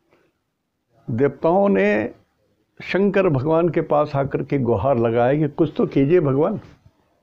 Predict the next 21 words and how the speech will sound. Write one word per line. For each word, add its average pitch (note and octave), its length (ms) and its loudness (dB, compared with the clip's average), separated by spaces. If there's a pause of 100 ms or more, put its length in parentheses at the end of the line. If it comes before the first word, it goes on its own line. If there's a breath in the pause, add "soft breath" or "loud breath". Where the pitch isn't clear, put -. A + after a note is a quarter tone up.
(2500)
ये B2+ 40 0
जो D#3 280 2
समुद्र F3+ 460 0
मंथन D#3+ 420 2
कर D3+ 160 -2
रहे C#3+ 260 0
थे, D#3 220 -2
तो F3+ 180 0
उससे D#3 360 0
जो F3 180 2
हलाहल C#3 500 2
नामक D#3 420 0
विष C#3 260 -2
निकला, B2 500 0 (720)
ये F3+ 60 2
तो G#3+ 180 0
सबको G#3+ 360 -4
नष्ट A3 320 0
कर C#3+ 180 -2
रहा A2 280 0
है। - 260 -12